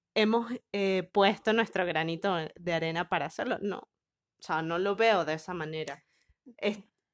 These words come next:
lo, lo que está pasando aquí en este momento es que se está, el status quo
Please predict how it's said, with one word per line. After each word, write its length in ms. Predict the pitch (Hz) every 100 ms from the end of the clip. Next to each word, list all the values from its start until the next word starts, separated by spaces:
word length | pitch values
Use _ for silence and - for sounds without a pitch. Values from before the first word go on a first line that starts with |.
| -
lo, 320 | 220 208 - -
lo 160 | 202 190
que 80 |
está 160 | 190 -
pasando 320 | 196 220 208
aquí 340 | 214 294 262 -
en 100 | 190
este 180 | 190 220
momento 540 | 202 214 240 226 185 165
es 200 | 170 -
que 180 | 185
se 160 | 185 185
está, 1300 | 170 - 180 180 185 190 190 190 190 190 180 160 - - -
el 100 | 190
status 400 | 190 196 185 196 - -
quo 300 | 247 202